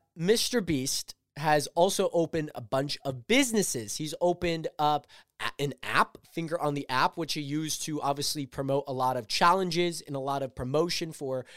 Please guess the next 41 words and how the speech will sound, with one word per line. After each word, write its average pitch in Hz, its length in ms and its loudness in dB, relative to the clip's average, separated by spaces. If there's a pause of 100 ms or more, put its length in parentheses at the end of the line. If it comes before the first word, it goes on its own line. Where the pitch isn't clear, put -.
you 143 100 -4
know, 143 100 2
just 139 200 -6
giving 143 180 -2
out 160 140 -2
money 240 180 2
to 170 80 -2
people. 123 460 -10 (280)
And 170 120 -2
then 175 100 2 (160)
also, 180 640 6 (880)
he, 208 520 0 (500)
um, 160 420 2
has 165 240 0
opened 170 300 2 (160)
up 202 340 2
Feastables, 170 680 -2
which 165 180 -4
is - 80 -10
a 143 60 -4
snack 170 420 -2
company, 143 580 -6
and 185 200 2
he's 180 140 0
also 208 400 2
opened 180 280 0
up 165 80 -2
Mister 147 340 0
Beast 123 420 -6
Burger. 175 460 4 (460)
And 214 420 4 (840)
not 226 180 4
gonna 226 140 4
lie, 247 320 8 (420)
that's 247 220 6
not 277 160 6
even 240 120 0
the 214 60 4
brunt 175 320 2
of 117 80 -10
it. - 140 -12